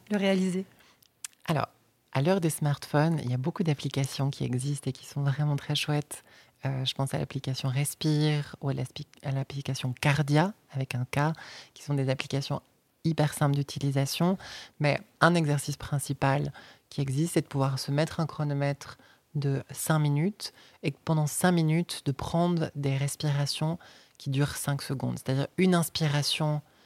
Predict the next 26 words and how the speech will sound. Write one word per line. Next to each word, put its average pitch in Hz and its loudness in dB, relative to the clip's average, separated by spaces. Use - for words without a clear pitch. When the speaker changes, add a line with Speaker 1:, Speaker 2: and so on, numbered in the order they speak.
Speaker 2:
qui - -20
dure 165 2
cinq 143 -4
secondes 143 -2
et 147 -4
une 139 2
expiration 147 -2
qui - -8
dure 135 -6
cinq 131 -6
secondes. 135 -10
Et 143 0
de 143 -2
pouvoir 143 -2
juste 190 -2
faire 165 -4
ça, 143 2
donc 139 -4
c'est 127 -4
la 120 -2
règle 139 -6
des 123 -6
cinq, 143 -2
cinq, 131 -4
cinq, 151 -4
c'est 123 -6